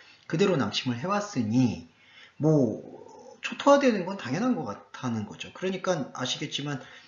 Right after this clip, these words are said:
천구백오십 년 유월 이십오일 날 전쟁이 발발했는데 삼 일 만에 지금 수도,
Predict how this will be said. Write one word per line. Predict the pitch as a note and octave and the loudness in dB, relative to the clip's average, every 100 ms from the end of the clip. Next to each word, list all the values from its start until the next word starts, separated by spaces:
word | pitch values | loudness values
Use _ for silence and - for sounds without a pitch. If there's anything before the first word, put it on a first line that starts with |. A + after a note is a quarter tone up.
| _ _ - | _ _ -8
천구백오십 | A3+ A#3+ F#3 C#3+ E3+ | -2 2 2 0 -2
년 | C3 | 0
유월 | C#3+ D#3 | 2 2
이십오일 | B2+ - G#2 G#2 D3 D3 C#3 | 0 -4 -4 -6 -4 -4 -4
날 | C3+ C3 | -2 -2
전쟁이 | B2 B2 C3 B2+ | -2 -2 0 0
발발했는데 | A#2 A2+ A#2 A2 A2 | -2 -2 -2 -2 -4
삼 | B2 - B3+ | -6 2 4
일 | |
만에 | A#3 D#3 A2+ A2 - - _ - | 6 4 0 -2 -6 -18 _ -14
지금 | A#2+ A#2+ - | -6 -6 -6
수도, | - A#3 B3 A2 - | -10 -4 -2 -2 -4